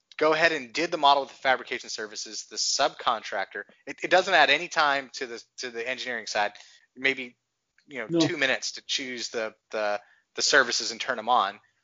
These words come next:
Speaker 1: But once they have that in there, and as long as they're in Revit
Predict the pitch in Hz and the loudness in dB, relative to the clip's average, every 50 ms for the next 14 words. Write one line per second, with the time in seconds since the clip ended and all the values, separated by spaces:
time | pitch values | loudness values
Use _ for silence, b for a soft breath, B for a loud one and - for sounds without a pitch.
0 | _ _ _ - 135 120 - - 131 127 127 123 143 160 185 180 - 202 185 151 | _ _ _ 2 2 2 2 0 -8 -14 -2 2 2 2 2 2 4 4 4 6
1 | 156 160 151 151 131 135 135 139 135 - 143 139 131 117 110 110 107 110 113 110 | 6 4 4 4 4 6 6 6 4 2 -4 -6 -4 -4 -4 -4 -4 -6 -8 -4
2 | 120 131 135 147 131 135 151 147 143 135 127 120 123 127 120 104 98 98 | -4 -4 -4 -4 -4 -4 -2 -2 -2 -4 -2 0 2 2 2 2 0 -4